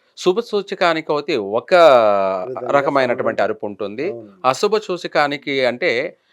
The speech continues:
Speaker 1: ఒక రకమైనటువంటి నెగెటివ్ అరుపు ఉంటుందన్నమాట.
Speaker 2: అవును.
Speaker 1: ఇలా అనేకమైనటువంటి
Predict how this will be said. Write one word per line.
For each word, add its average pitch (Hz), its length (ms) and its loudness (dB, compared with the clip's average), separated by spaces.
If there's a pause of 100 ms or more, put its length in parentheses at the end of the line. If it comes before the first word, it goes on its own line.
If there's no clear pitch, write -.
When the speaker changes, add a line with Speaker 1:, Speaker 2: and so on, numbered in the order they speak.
(160)
Speaker 1:
ఒక 127 200 2
రకమైనటువంటి 156 760 0
నెగెటివ్ 123 960 -2
అరుపు 123 260 0
ఉంటుందన్నమాట. 90 800 -8
Speaker 2:
అవును. 110 240 -16 (280)
Speaker 1:
ఇలా 165 320 2
అనేకమైనటువంటి 143 1300 -4